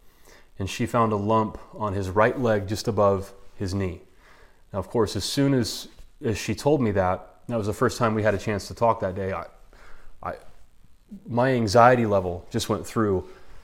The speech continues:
the roof. And we called him in. I said, "Buddy, let me look at your leg." And, and sure enough, he,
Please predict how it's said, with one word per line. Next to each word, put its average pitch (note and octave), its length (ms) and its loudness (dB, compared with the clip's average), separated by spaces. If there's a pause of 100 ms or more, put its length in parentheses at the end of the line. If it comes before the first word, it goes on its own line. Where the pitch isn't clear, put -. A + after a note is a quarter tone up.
(380)
the F#2+ 80 -4
roof. A2 420 2 (420)
And G2 440 -6 (120)
we A2 160 -4
called A2+ 300 2
him G#2+ 80 2
in. A#2 120 2
I A2 40 0
said, G#2+ 180 -2
"Buddy, B2+ 220 2
let B2 100 -2
me B2+ 60 -4
look A#2 180 -6
at A#2 60 -6
your G#2+ 100 -8
leg." B2 300 -2
And, F#2 120 -6 (580)
and G2+ 280 -4
sure G#2+ 200 -2
enough, A#2+ 300 -2
he, G#2 260 -6